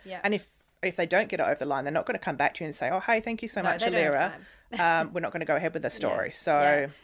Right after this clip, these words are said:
Speaker 1: News is, is definitely a fast-moving beast, and I think that's really interesting to think about when you think about pitching to a journalist. Sometimes it can seem daunting, but a lot of the time the journalists are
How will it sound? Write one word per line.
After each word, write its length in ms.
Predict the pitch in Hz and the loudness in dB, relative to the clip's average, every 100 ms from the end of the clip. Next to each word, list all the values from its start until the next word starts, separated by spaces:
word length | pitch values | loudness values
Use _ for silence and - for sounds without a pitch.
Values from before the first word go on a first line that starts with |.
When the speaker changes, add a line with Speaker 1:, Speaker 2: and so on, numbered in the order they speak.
| - | -4
Speaker 1:
News 320 | 269 277 247 | 0 2 0
is, 140 | 240 | -2
is 180 | 208 202 | 0 0
definitely 380 | 220 208 208 180 | 0 0 -2 -4
a 60 | 170 | -4
fast-moving 600 | - 175 175 185 180 180 | 0 0 0 -6 -6 -4
beast, 260 | 185 202 - | -4 -2 -2
and 120 | 247 | 0
I 80 | 262 | 2
think 220 | 320 330 | 0 0
that's 240 | 359 - | 0 -2
really 320 | 233 214 202 | -2 0 0
interesting 320 | 185 - 196 190 | -4 -6 -6 -6
to 80 | |
think 240 | 180 180 180 | -6 -6 -2
about 240 | 190 170 | 0 0
when 140 | 185 196 | -2 -6
you 80 | |
think 240 | 190 208 202 | -6 -8 -2
about 240 | 196 175 - - - - | 0 0 -4 -20 -20 -10
pitching 300 | 185 - 190 | -8 -6 -6
to 140 | 196 | -4
a 40 | |
journalist. 340 | 185 180 180 175 | 0 2 2 -2
Sometimes 380 | 190 196 180 175 | -2 0 0 -2
it 80 | |
can 140 | - 175 | -6 -4
seem 340 | - 170 175 | 0 0 2
daunting, 680 | 180 175 185 185 170 165 - - - - _ _ - | 4 4 4 2 -2 -2 -6 -12 -20 -20 _ _ -2
but 440 | 214 190 - - - | 0 0 -2 -8 -8
a 60 | 254 | -6
lot 100 | 269 | -4
of 80 | 294 | -4
the 80 | 285 | -2
time 220 | 220 202 | -2 0
the 80 | 190 | 0
journalists 560 | 185 180 185 185 175 - | 0 0 0 -2 -2 -4
are 300 | 165 170 | 0 0